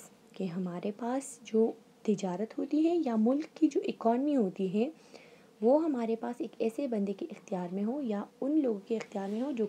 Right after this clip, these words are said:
काम करते हैं, are owned by the workers, okay? तो that's called socialist। But it is a parliamentary democracy now।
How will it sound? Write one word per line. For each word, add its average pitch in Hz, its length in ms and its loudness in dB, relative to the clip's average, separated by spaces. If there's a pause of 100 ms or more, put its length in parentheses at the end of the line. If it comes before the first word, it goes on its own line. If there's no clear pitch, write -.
काम 202 300 0
करते 180 260 -6
हैं, 170 200 -8 (540)
are 202 120 -4 (160)
owned 220 200 0
by 220 120 -4 (120)
the 294 100 -2 (200)
workers, 196 480 -2 (680)
okay? 349 240 -4 (200)
तो 185 80 -10
that's 208 340 -6
called 320 180 -2 (380)
socialist। 175 720 -6 (1000)
But 247 260 0
it 359 260 -2
is 254 160 0 (100)
a 220 60 -6
parliamentary 202 880 -2
democracy 202 800 -2
now। 196 220 -2